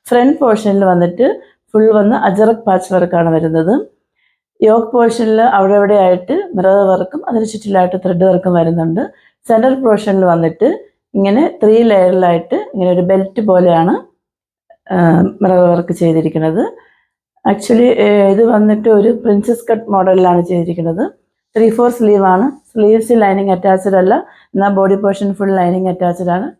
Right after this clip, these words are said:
ക്രേപ്പ് ലൈനിങ് ആണ് വരുന്നത്. അപ്പൊ ഞാൻ അതിന്റെ ക്ലോസ് അപ്പ് വ്യൂ കാണിക്കാം.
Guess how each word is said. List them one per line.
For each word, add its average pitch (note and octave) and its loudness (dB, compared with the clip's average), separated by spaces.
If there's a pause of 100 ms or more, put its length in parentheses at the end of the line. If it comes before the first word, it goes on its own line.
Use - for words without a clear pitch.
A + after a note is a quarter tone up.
ക്രേപ്പ് G#3 -4
ലൈനിങ് F#3 -6
ആണ് D#3+ -8
വരുന്നത്. D3 -12 (840)
അപ്പൊ B3+ -10 (120)
ഞാൻ A#3 -8 (100)
അതിന്റെ G#3+ -12
ക്ലോസ് F3+ -16
അപ്പ് F3 -16
വ്യൂ E3 -16
കാണിക്കാം. - -20